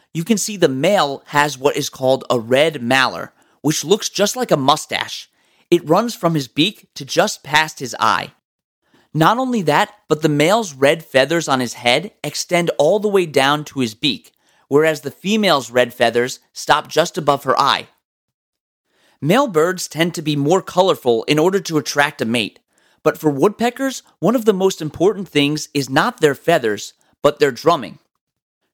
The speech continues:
Their drumming can be a territorial behavior as a way to tell other woodpeckers not to come into their area, but it can also be used to attract a mate. And this is because woodpeckers aren't songbirds. They can't sing to attract a mate.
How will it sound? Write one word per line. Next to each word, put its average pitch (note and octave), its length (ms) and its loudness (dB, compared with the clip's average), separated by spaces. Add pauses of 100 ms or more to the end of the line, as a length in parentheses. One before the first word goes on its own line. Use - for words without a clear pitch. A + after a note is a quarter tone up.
Their D#3+ 140 2
drumming A3 400 0
can A3 140 -2
be F3 160 0
a - 20 2
territorial D#3 800 0
behavior G3+ 720 -2
as D3+ 160 0
a D#3 40 0
way E3 180 2
to E3 100 -2
tell D3+ 320 0
other D3 240 2
woodpeckers E3+ 600 -2
not C3+ 240 2
to D3 80 -16
come C#3+ 200 2
into C3+ 200 -6
their A#2+ 240 2
area, C#3+ 480 0 (360)
but E3+ 140 4
it F3 140 -2
can E3+ 100 -2
also G#3+ 400 2
be E3 140 -6
used C3+ 500 -2
to C#3 160 0
attract C3 420 0
a B2+ 40 -2
mate. B2 400 0 (880)
And E3+ 140 0
this G#3+ 160 0
is B3+ 80 -12
because F#3 420 -2
woodpeckers C4 540 -2
aren't G3 340 0
songbirds. D3 840 -2 (160)
They D3 120 4
can't G3+ 280 -4
sing F3+ 380 -4
to C#3 160 -2
attract B2 380 0
a A#2+ 40 -8
mate. A#2 320 -2